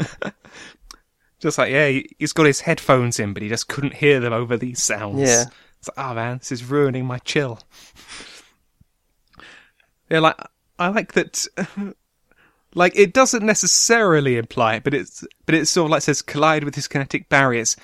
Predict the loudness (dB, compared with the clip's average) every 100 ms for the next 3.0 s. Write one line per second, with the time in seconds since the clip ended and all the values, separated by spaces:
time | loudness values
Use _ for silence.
0 | -20 -4 -2 -2 -4 -2 0 2 0 2
1 | 2 2 2 0 4 4 4 2 0 0
2 | 0 0 -2 -2 -2 -2 -2 -4 -2